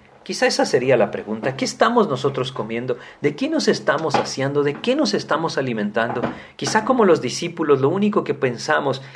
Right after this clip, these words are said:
es aquellas cosas materiales que pueden aparentemente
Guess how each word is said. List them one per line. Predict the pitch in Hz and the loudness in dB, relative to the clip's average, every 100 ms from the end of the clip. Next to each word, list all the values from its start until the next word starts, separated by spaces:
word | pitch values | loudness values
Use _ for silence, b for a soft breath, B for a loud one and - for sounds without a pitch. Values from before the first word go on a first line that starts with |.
| B | B
es | 151 185 | 0 0
aquellas | 180 180 175 - | 2 4 2 4
cosas | - 151 156 143 | 2 4 2 2
materiales | 131 131 110 113 139 160 135 - | 0 0 0 2 2 2 -2 -4
que | 110 | -2
pueden | 139 139 135 | 4 4 4
aparentemente | 113 113 135 156 143 127 127 131 120 | 0 0 0 0 -2 -2 -2 -2 -4